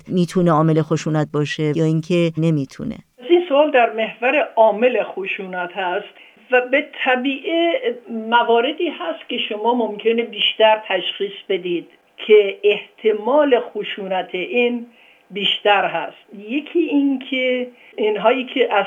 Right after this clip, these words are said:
Speaker 2: کوره خیلی زود در میرن، احتمال اینکه خشونت به خرج بدن و یا نشان بدن از خودشون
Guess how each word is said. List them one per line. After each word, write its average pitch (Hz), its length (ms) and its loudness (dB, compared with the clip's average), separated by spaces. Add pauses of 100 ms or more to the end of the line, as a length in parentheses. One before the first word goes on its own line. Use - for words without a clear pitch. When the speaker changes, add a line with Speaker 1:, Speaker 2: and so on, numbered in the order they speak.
(140)
Speaker 2:
کوره 208 280 -2
خیلی 240 540 -2
زود 226 260 0
در 185 320 4
میرن، 185 600 -2 (160)
احتمال 233 500 2
اینکه 233 580 2 (420)
خشونت 214 640 -2 (400)
به 208 100 4
خرج 185 480 -2
بدن 180 500 -4
و 170 280 -6 (240)
یا 208 220 6
نشان 214 480 4
بدن 190 360 -4
از 175 180 -4
خودشون 240 680 -4